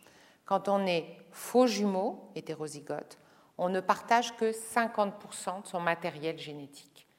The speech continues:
Et là, regardez, le taux de concordance, il chute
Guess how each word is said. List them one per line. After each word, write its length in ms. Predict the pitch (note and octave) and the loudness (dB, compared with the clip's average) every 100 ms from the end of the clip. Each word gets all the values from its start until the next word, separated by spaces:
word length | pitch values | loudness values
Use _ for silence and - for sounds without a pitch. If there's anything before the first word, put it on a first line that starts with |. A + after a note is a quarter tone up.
| _ _ - | _ _ -2
Et 120 | G#3+ | 2
là, 260 | G#3+ A3 C4 - - - | 4 4 2 -2 -16 -10
regardez, 420 | F#3+ F#3+ F#3 E3 | -2 4 4 4
le 80 | D#3+ | -2
taux 120 | - | -6
de 80 | A3+ | -12
concordance, 800 | - G#3 G#3 D#3 D#3+ D#3+ G3+ - - - - - | -2 -2 0 -2 2 2 2 -2 -10 -20 -20 -10
il 120 | F#3 | -4
chute 560 | - - G#3 G3+ - | 0 0 -2 -8 -12